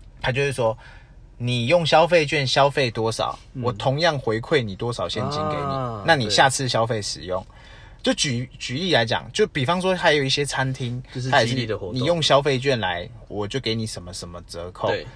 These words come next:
Speaker 1: 大家都马上在抢这个生意。
Speaker 2: 对啊，一定要抢的啊。
Speaker 1: 对啊。
Speaker 2: 所以我，我觉得这个东西其实想要就讲一下这个，这个东西啦，因为三倍券这个东西，其实对于来讲，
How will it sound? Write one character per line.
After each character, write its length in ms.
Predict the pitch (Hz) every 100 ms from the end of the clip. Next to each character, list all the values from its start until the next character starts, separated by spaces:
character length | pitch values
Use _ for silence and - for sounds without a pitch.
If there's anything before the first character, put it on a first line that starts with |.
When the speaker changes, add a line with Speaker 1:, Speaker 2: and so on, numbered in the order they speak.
| -
Speaker 1:
大 140 | 160
家 80 | 147
都 100 | 147
马 100 | 127
上 80 | 95
在 80 | 110
抢 180 | 98
这 80 | 90
个 80 | 98
生 180 | 92 90
意。 160 | 90 -
Speaker 2:
对 120 | 170
啊， 80 | 156
一 60 |
定 120 | 139 170
要 80 |
抢 280 | 180 - 92
的 100 | 87
啊。 140 | 87 92 - -
Speaker 1:
对 120 | -
啊。 280 | 58 55 55 131
Speaker 2:
所 180 | -
以 20 | 190
我， 140 | 120 -
我 80 | 110
觉 140 | 113
得 80 | 110
这 80 | 151
个 80 |
东 200 | 127 120
西 160 | 117 113
其 160 | 110 95
实 320 | 98 92 95 - -
想 240 | - -
要 100 | 95 110 -
就 120 | 113
讲 260 | - 85 87
一 40 |
下 160 | 110 101
这 80 |
个， 120 | 101 92 -
这 100 | -
个 80 | 101
东 180 | 92 92
西 200 | - 85
啦， 200 | 82 - 101
因 80 |
为 140 | 107 104 - - - -
三 240 | - 123
倍 120 | 139
券 160 | 131 127
这 80 | 117
个 60 |
东 200 | 107 101
西， 160 | 101 95
其 120 | 90
实 380 | 87 - 87 87 - -
对 200 | 120 107
于 160 | 98 98
来 160 | 92
讲， 240 | 98 -